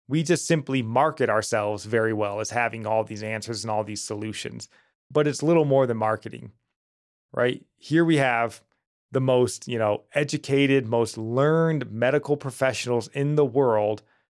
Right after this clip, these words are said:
And what they're telling you is, "We don't have the answers to what ails you. We can't solve your problems." Um, and since they most likely don't know God, they can't actually offer the real solution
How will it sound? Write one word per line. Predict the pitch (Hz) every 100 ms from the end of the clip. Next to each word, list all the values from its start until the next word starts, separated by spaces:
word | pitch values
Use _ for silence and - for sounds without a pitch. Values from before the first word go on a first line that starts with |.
| _ _ -
And | 151
what | 185 185
they're | 165
telling | 185 196 170
you | 143 139
is, | 135 - - _ _ -
"We | 131
don't | 170 160
have | 165
the | 139 135
answers | 139 - 123 - - -
to |
what | 127 123 -
ails | 127 123 101
you. | 110 107 -
We | 123 147
can't | 165 151 -
solve | - 131 131
your | 120 120
problems." | - 113 117 104 107 107 - _ _ _ _ _
Um, | 113 107 110 110 107 _ _
and | 147 -
since | 165 151
they | 143
most | 147 156 -
likely | 147 135
don't | 131 127 120
know | 113
God, | 113 151 147 147 147 _ _ _ _ 117
they | 139 139 123 113 _ _ _ _ _ _ _ -
can't | 160 147 127
actually | 135 - 131 120
offer | 120 127 - 120 113
the | 120
real | 110 117 113
solution | - 110 110 - 110 110